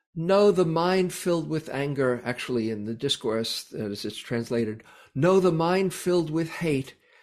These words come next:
as the mind filled with hate. Know the mind filled with restlessness as the mind filled with restlessness." He doesn't say, "Get that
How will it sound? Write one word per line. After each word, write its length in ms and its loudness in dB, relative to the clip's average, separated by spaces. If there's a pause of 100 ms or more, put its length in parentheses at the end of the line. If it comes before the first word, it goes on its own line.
(140)
as 160 -4
the 100 0
mind 360 0
filled 280 2
with 180 0
hate. 360 -4 (1500)
Know 200 6
the 120 6
mind 420 2
filled 420 4
with 520 2 (1040)
restlessness 880 2
as 240 0
the 100 2
mind 360 0
filled 260 0
with 220 -2
restlessness." 800 -4 (260)
He 180 6
doesn't 360 4
say, 520 2 (1200)
"Get 340 2
that 320 2